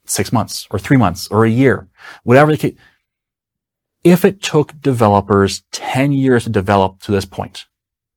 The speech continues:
they weren't just slacking off. Now, yes,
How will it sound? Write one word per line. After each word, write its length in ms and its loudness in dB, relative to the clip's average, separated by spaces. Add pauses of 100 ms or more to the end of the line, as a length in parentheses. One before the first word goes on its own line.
(440)
they 160 2
weren't 440 0
just 340 0
slacking 400 -4
off. 380 -10
Now, 140 0
yes, 420 -2